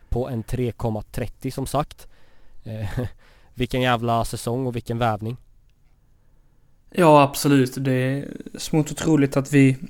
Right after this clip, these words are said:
Speaker 2: hittade så rätt med honom. Det kändes inte det, ja, spontant så kändes det inte rätt, helt självklart när han skrev på. Det kändes som att han skulle bli en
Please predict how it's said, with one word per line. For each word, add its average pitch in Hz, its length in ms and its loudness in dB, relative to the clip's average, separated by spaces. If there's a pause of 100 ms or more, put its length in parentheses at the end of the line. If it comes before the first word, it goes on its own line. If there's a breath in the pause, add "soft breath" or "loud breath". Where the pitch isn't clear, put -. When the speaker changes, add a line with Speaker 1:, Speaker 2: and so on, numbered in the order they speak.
(520)
Speaker 2:
hittade 147 380 0
så 143 120 0
rätt 143 280 0
med 139 120 4
honom. 131 280 4 (920 soft breath)
Det 147 160 -6
kändes 143 380 2
inte 139 260 2
det, 139 360 6 (140)
ja, - 240 -8 (480)
spontant 175 540 6
så 170 80 0
kändes 160 360 6
det 160 100 8
inte 156 340 6
rätt, 165 220 6 (380)
helt 143 340 4
självklart 139 520 2
när 131 80 4
han 127 120 6
skrev 127 200 0
på. 123 280 4
Det 123 100 -2
kändes 127 360 -2
som 131 140 -2
att 127 100 -4
han 127 120 -4
skulle 131 260 0
bli 127 240 2
en 123 280 0